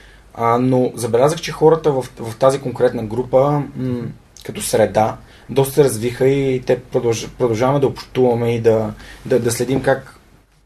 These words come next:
почти всички хора, нали, се, се развиват и правят все по-добри и по-добри неща.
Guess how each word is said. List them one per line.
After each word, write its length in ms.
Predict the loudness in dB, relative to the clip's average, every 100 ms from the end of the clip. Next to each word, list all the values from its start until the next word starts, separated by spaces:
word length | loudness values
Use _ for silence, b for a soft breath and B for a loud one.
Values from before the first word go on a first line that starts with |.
| _ _ _
почти 200 | -14 -8
всички 380 | -6 -6 -8 -10
хора, 280 | -4 -2 -2
нали, 160 | -6 -10
се, 300 | -10 -10 -12
се 200 | -2 -2
развиват 360 | 0 0 -2
и 60 | -2
правят 300 | -4 -4 -6
все 240 | -4 -2
по-добри 300 | 0 -2 -2
и 60 | -2
по-добри 340 | -2 -2 -2
неща. 340 | -4 -2 -4